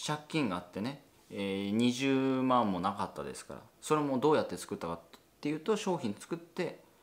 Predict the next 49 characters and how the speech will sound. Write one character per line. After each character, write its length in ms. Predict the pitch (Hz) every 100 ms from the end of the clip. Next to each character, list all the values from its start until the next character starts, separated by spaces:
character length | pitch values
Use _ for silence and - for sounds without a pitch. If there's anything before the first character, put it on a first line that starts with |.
| - - _
え 40 | 98
ー、 40 |
そ 140 | - 87
う、 20 |
誕 220 | - 156 156
生 160 | 151
日、 140 | 151 127
四 120 | 160
年 220 | 220 226
前 140 | 220
の 100 | 139
誕 180 | 110 113
生 100 | 117
日 60 | 104
プ 80 | 110
レ 60 |
ゼ 80 | 101
ン 60 | 82
ト 100 | -
か 80 |
な。 100 | - - -
え 60 |
ー、 80 | 131
四 120 | 151
年 220 | 202 233 226
前 140 | 208
の 80 | 147
誕 220 | 160 170
生 100 | 175
日 100 | 175
記 120 | 170
念 160 | 165 160
キ 100 | 160
ャ 60 | 151
ン 80 |
ペ 100 | 147
ー 40 | 135
ン 40 |
と 80 | -
か 100 | 71
で、 240 | 69 69 - - - - _
そ 180 | - 85
う、 60 | - _ _ _ -
作 200 | - 101
っ 20 |
た、 160 | - - - -
売 60 | 95
っ 20 |
て、 480 | - - 127 -